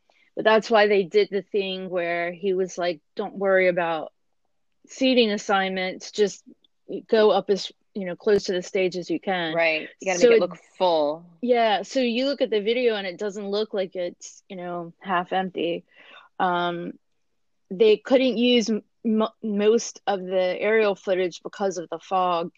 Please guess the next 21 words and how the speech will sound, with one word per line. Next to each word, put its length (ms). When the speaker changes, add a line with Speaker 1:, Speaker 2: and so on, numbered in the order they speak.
Speaker 1:
anyway, 480
so 160
that 220
was 180
a 220
waste. 760
Speaker 2:
Yeah. 300
Speaker 1:
Um, 340
so 180
also 760
the 120
cameras 640
had 340
some 400
s-, 240
sort 300
of 160
special 840
sensor 800
on 320
them, 460